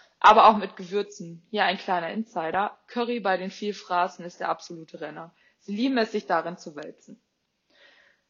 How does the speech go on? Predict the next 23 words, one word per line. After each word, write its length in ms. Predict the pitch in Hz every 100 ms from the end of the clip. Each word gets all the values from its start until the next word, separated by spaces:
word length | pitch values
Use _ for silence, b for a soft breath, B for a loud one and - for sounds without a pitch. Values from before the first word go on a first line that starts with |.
| -
Aber 400 | - 254 277 254
auch 300 | 254 262 - _ _
Kot 340 | - 262 277
oder 280 | - 220 202
Fell 280 | 214 196 190
anderer 380 | 175 175 165 160
Tiere 460 | - 165 165 160 -
wird 240 | 185 175
genutzt, 460 | - 160 - _ -
wie 120 | 226
zum 180 | 247 269
Beispiel 320 | 214 208 -
Schafswolle 640 | - 196 202 - 240 262
bei 140 | 208 190
den 140 | 175 -
Wölfen 420 | 175 233 294 330 - _ _ _ -
oder 280 | 294 302
Elefanten 520 | 226 214 - 226 226 214
beziehungsweise 680 | 196 - 190 196 185 190
Zebradungen 580 | - 208 175 175 170 175
bei 140 | 170
den 160 | 151 143
Löwen. 400 | 156 156 147 156